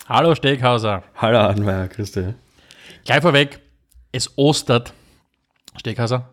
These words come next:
Speaker 2: Ja.
Speaker 1: äh, bist du schon in Osterstimmung?
Speaker 2: Ja, absolut. Ich hab dein Ostern jetzt schon versteckt, also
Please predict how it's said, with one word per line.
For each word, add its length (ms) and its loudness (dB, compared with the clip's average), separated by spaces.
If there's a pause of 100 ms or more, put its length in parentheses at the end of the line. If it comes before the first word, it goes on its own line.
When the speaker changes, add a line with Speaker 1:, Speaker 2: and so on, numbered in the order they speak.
Speaker 2:
Ja. 300 0
Speaker 1:
äh, 20 -12 (640)
bist 140 -6
du 60 -10
schon 80 -4
in 40 -4
Osterstimmung? 560 -6
Speaker 2:
Ja, 160 0
absolut. 480 2
Ich 60 2
hab 80 -2 (160)
dein 180 2
Ostern 300 -2
jetzt 480 -2
schon 100 -2
versteckt, 460 -8
also 320 -6